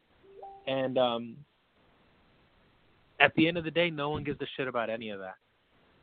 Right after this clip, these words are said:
They're all just there watching, read, you know, reading the room, watching the match, and just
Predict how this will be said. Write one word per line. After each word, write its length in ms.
They're 240
all 160
just 240
there 320
watching, 680
read, 360
you 140
know, 100
reading 420
the 100
room, 520
watching 320
the 80
match, 420
and 180
just 120